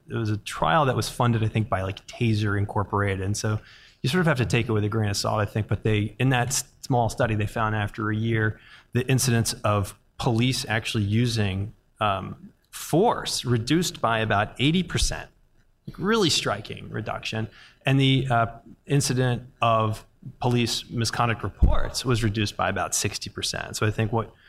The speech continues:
what you're seeing is just what I w-, hope to see more often is the police officer with the body camera facing off against the citizen carrying a camera.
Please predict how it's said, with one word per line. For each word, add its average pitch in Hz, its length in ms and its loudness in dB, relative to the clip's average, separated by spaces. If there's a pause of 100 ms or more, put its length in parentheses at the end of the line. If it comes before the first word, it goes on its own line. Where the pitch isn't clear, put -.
(160)
what 123 120 -2
you're 117 80 2
seeing 143 240 2
is 107 180 0
just - 220 -4 (140)
what 120 240 0
I 156 240 2
w-, 123 320 -2 (280)
hope 120 260 -2
to 113 100 -8
see 123 300 0
more 113 380 0
often 110 380 0
is 104 300 -2 (340)
the 120 80 0
police 160 340 2
officer 143 340 2
with 123 120 2
the - 60 0
body 110 300 2
camera 107 340 0
facing 110 400 0
off 107 220 0
against 101 300 -4
the 104 60 -4
citizen 104 440 -4
carrying 98 420 -4
a 90 60 -8
camera. 92 520 -10